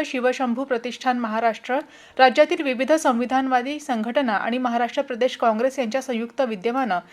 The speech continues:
काँग्रेस प्रांताध्यक्ष हर्षवर्धन सपकाळ यांच्या मार्गदर्शनाखाली शिवशंभू स्वराज्य मोहीम राज्यभर राबवण्यात येणार आहे.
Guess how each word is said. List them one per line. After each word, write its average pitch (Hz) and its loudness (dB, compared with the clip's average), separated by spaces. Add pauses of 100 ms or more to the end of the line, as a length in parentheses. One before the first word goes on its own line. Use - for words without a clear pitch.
(220)
काँग्रेस 277 6
प्रांताध्यक्ष 262 2
हर्षवर्धन 254 0
सपकाळ 247 0
यांच्या 254 -2
मार्गदर्शनाखाली 226 -4 (320)
शिवशंभू 311 4
स्वराज्य 269 2
मोहीम 269 -2
राज्यभर 240 0
राबवण्यात 226 -2
येणार 202 -4
आहे. 202 -2